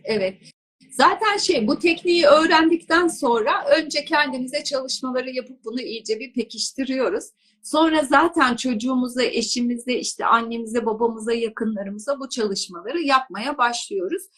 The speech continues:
Ama bunun dışında mesela bugün de bir hemşire, e, bizden eğitim almış çok genç bir hemşire, e, arkadaşımızla,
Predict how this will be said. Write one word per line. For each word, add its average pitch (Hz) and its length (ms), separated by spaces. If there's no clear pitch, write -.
Ama 320 280
bunun 349 340
dışında 320 440
mesela 311 640
bugün 277 380
de 233 140
bir 233 180
hemşire, 233 480
e, 180 460
bizden 214 340
eğitim 220 360
almış 208 280
çok 220 220
genç 226 340
bir 208 200
hemşire, 214 420
e, - 280
arkadaşımızla, 196 1120